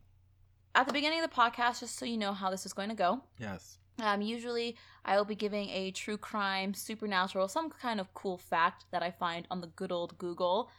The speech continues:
Speaker 1: um, or Wikipedia, maybe a WikiHow, perhaps. Who knows? Um, and then Corey is going to give us a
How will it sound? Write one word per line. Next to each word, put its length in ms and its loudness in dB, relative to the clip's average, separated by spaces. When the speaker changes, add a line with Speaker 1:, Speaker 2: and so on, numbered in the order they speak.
Speaker 1:
um, 180 -2
or 220 0
Wikipedia, 840 -4
maybe 240 -2
a 40 -2
WikiHow, 800 0
perhaps. 500 2
Who 120 -4
knows? 380 4
Um, 220 6
and 80 2
then 80 2
Corey 520 4
is 120 -4
going 320 0
to 180 -6
give 220 -8
us 340 -2
a 600 -2